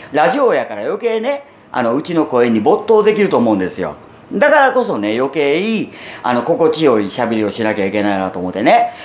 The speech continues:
あの、皆さんの耳に邪魔しないようなね。うん、作業しながらでも聞けるような。はい。だからそんな感じでね、喋らせてもうとるんで、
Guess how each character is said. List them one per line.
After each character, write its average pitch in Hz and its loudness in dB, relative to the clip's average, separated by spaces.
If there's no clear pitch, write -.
あ 135 -2
の、 127 0
皆 143 2
さ 127 -2
ん - -2
の 113 -2
耳 113 0
に 101 -2
邪 104 0
魔 131 2
し 131 -8
な 127 0
い 104 0
よ 98 -4
う - -6
な 85 -10
ね。 - 0
う 120 -4
ん、 107 0
作 165 -4
業 135 0
し 131 -6
な 120 0
が 117 0
ら 113 0
で 110 0
も 101 -2
聞 117 -10
け 117 -2
る 107 0
よ 101 2
う 90 -4
な。 107 -2
は 98 -4
い。 76 -14
だ 120 -4
か 104 -6
ら 104 -6
そ 156 -12
ん 196 -8
な 208 -4
感 202 0
じ 180 -6
で 180 -2
ね、 175 2
喋 151 2
ら 143 4
せ 143 -4
て 170 0
も 165 4
う 202 0
と - 4
る 123 0
ん 92 -4
で、 113 2